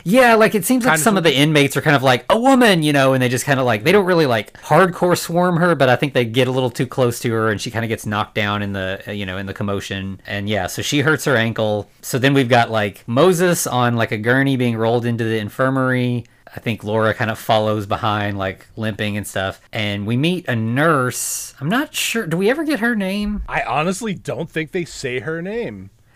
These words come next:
Speaker 2: I mean, according to the cre-, uh, the credits, it's Nurse Vanessa.
Speaker 1: Hmm,
Speaker 2: But
Speaker 1: okay.
Speaker 2: I don't remember them saying Vanessa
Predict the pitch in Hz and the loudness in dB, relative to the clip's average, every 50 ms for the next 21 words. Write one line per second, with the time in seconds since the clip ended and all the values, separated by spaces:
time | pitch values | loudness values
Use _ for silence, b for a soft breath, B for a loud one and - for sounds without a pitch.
0 | b - 135 151 165 160 156 156 151 - - - 196 196 196 208 190 160 147 - | b -10 -8 -6 -4 -4 -4 -6 -8 -10 -8 -6 -4 -2 -2 -2 -2 -4 -6 -6
1 | - 180 147 - 139 143 135 123 113 110 120 - - 190 202 170 156 147 - - | -8 -10 -8 -6 -6 -4 -4 -4 -6 -8 -8 -4 -2 0 0 0 -2 -4 -6 -8
2 | 120 117 - 131 131 139 147 139 - - - 127 110 110 139 165 - - 98 120 | -10 -10 -10 -10 -6 -6 -6 -6 -8 -8 -8 -8 0 0 2 0 0 0 -4 -4
3 | 123 - - - _ - - 165 147 123 104 98 98 104 117 139 - 110 101 143 | -6 -6 -12 -20 _ -8 -6 -4 -4 -4 -4 -6 -8 -8 -6 -4 0 2 2 2
4 | 180 160 185 165 139 139 143 143 156 160 160 156 151 147 - - 151 151 170 165 | 4 4 2 2 0 0 0 0 0 0 0 0 -2 -2 -2 -2 -2 -2 0 -2
5 | 147 151 156 175 - - 151 | -2 -2 -2 -2 0 0 -2